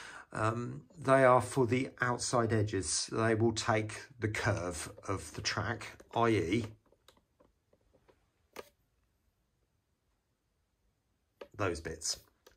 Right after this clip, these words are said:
And I might need to cut them down ever so slightly. Um, they are a little bit on the long side, but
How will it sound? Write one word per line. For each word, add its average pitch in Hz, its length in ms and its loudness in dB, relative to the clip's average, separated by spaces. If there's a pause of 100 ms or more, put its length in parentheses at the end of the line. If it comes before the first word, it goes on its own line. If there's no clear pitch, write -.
(100)
And 104 300 -2 (140)
I 135 60 0
might 143 260 0
need 107 180 -2
to - 80 -6
cut - 260 -6
them 101 120 -6
down 98 460 -2 (120)
ever 104 220 -2
so - 160 -8
slightly. 80 720 -2 (640)
Um, 101 480 -6
they 117 80 -4
are 110 200 4
a 110 40 2
little - 260 0
bit 104 100 -6
on 92 160 -6
the 95 80 -6
long - 300 -6
side, - 520 -6
but 113 300 -4